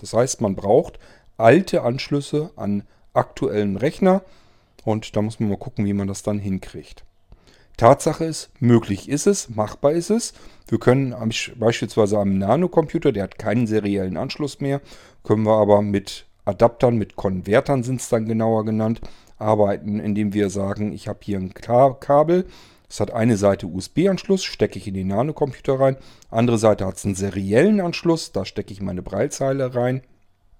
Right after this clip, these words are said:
Und, ähm, dann ist das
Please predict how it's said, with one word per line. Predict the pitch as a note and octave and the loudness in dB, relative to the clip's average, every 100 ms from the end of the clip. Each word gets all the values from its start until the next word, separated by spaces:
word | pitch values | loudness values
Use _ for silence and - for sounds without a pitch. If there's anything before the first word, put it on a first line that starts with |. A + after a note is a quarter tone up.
| _ _ _ _ - - - - - - - | _ _ _ _ -20 -20 -20 -20 -20 -20 0
Und, | A#2+ B2+ B2+ - | 4 6 4 0
ähm, | A#2+ A#2 A#2 A#2 A2+ _ _ _ _ _ _ | 4 6 4 0 -6 _ _ _ _ _ _
dann | - A2 A#2 A#2+ A#2+ - | 0 2 4 4 2 -2
ist | D#3 - - | -6 0 2
das | C3 | 2